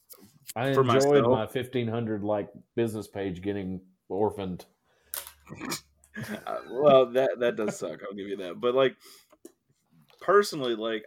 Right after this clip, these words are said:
Speaker 2: I haven't even been on Facebook in forever. I, I
Speaker 1: Yeah.
Speaker 2: just, I'm a Tik-, I just do TikTok now. I just, that's where I get my stuff, and I'll go on
Speaker 1: I
Speaker 2: Facebook every now
Speaker 1: finally,
Speaker 2: and then.
Speaker 1: I finally did get on the Talk Tick,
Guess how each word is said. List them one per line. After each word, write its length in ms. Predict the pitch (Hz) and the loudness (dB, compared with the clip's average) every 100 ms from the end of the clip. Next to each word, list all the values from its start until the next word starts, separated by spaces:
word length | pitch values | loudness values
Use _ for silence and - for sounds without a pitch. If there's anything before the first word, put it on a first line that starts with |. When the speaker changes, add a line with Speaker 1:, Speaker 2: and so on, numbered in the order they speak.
| - | -10
Speaker 2:
I 80 | |
haven't 220 | 139 170 143 | -8 -6 -6
even 160 | 104 | -6
been 80 | 104 | -6
on 120 | 98 | -6
Facebook 380 | - 104 - 160 | -6 -8 -6 -8
in 80 | - | -8
forever. 560 | 87 85 87 65 60 - | -8 -6 -6 -10 -14 -12
I, 340 | - 104 95 80 - _ _ _ - | -2 0 0 -6 -14 _ _ _ -6
I 140 | 120 | -2
Speaker 1:
Yeah. 60 | 147 | 0
Speaker 2:
just, 240 | 160 - _ - | -2 -4 _ -6
I'm 160 | 120 | -2
a 80 | 180 | -2
Tik-, 280 | - 170 - | -4 -6 -2
I 120 | 120 | -2
just 240 | 131 151 - | -2 -4 -6
do 120 | 147 | -8
TikTok 420 | 139 139 120 90 | -6 -6 -6 -8
now. 300 | 80 76 62 - | -10 -14 -16 -16
I 120 | 80 | -10
just, 280 | 110 107 - _ _ _ _ _ | -10 -10 -14 _ _ _ _ _
that's 260 | 107 117 - | -4 -2 2
where 100 | 120 | 2
I 60 | |
get 160 | 113 104 | 4 0
my 140 | 104 | -2
stuff, 360 | 107 - 87 - | -4 -4 -6 -6
and 100 | 98 | -4
I'll 120 | 107 | -2
go 180 | 107 107 | 0 2
on 220 | 107 104 | 2 0
Speaker 1:
I 20 | |
Speaker 2:
Facebook 380 | 104 110 98 101 | -2 -4 -4 -2
every 160 | 110 117 | -2 -2
now 60 | |
Speaker 1:
finally, 100 | 120 | -2
Speaker 2:
and 140 | 104 85 | -4 -6
then. 120 | 85 - | -10 -12
Speaker 1:
I 20 | |
finally 260 | - 107 104 | -8 -6 -4
did 180 | 107 104 | -2 -2
get 120 | 104 | -4
on 120 | 98 | -4
the 60 | 95 | -8
Talk 300 | 107 107 - | -6 -8 -8
Tick, 180 | 90 | -10